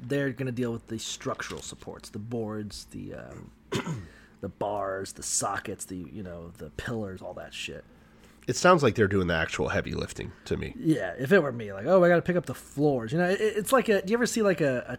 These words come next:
Speaker 1: a time, a time lapse of them, like, building a stage for a rock concert? I feel like
Speaker 2: Yeah,
Speaker 1: that. Like,
Speaker 2: yeah,
Speaker 1: these
Speaker 2: yeah.
Speaker 1: are the,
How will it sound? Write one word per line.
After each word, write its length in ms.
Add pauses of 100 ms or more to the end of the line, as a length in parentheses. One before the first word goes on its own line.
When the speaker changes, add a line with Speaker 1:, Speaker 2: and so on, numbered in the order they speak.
Speaker 1:
a 60
time, 520 (960)
a 140
time 400
lapse 320
of 80
them, 200
like, 160 (140)
building 280
a 40
stage 440
for 120
a 60
rock 240
concert? 460 (100)
I 40
feel 120
like 80
Speaker 2:
Yeah, 220
Speaker 1:
that. 60
Like, 100
Speaker 2:
yeah, 60
Speaker 1:
these 80
Speaker 2:
yeah. 40
Speaker 1:
are 60
the, 260